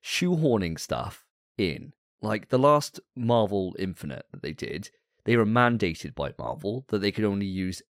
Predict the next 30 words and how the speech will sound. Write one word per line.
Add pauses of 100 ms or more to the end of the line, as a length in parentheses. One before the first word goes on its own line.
(180)
X
amount
of
characters.
They
could
only
use
the, (100)
the
Infinity
Saga
characters. (360)
And
it
fucked
them
over. (140)
You
know,
like,
no
X-Men
in
the
Marvel
game
is
just
wild.